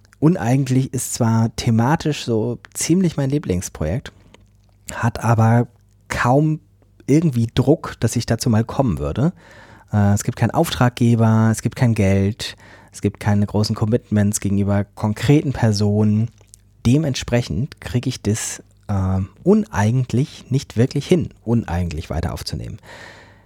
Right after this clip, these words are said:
Ich nehme noch mal einen Anlauf im, wahrscheinlich, ähm, März, muss grad mal in den Kalender gucken,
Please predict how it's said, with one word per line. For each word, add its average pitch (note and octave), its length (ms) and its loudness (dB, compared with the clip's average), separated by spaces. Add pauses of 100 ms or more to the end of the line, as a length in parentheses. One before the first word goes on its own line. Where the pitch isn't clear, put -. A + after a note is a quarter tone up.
(160)
Ich - 140 -4
nehme C#3 180 6
noch C#3 80 6
mal A2+ 220 4
einen A2+ 280 4
Anlauf A#2 680 2
im, G2 600 2 (600)
wahrscheinlich, F#2 640 0
ähm, D#2+ 560 -2 (1500)
März, G2+ 540 0
muss - 100 -14
grad - 140 -6
mal - 60 -2
in C#2+ 60 -4
den - 40 -8
Kalender G2 300 -2
gucken, D2+ 300 -10